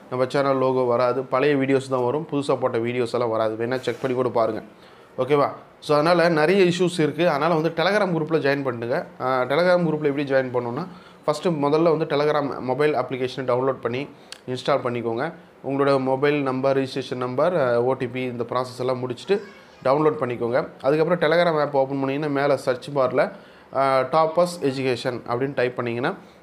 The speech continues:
நம்ம லோகோ போட்ட ஒரு சேனல் வரும். அதை கிளிக் பண்ணி கீழே ஜாயின் இருக்கும்,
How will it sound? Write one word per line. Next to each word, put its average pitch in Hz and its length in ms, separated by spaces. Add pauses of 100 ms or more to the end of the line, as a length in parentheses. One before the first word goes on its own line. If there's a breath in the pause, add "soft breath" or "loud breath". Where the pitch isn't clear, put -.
நம்ம 127 220
லோகோ 147 300
போட்ட 139 380
ஒரு 120 180
சேனல் 127 280
வரும். 120 300
அதை 120 160
கிளிக் 143 260
பண்ணி 165 300 (420 loud breath)
கீழே 170 240
ஜாயின் 139 360
இருக்கும், 127 340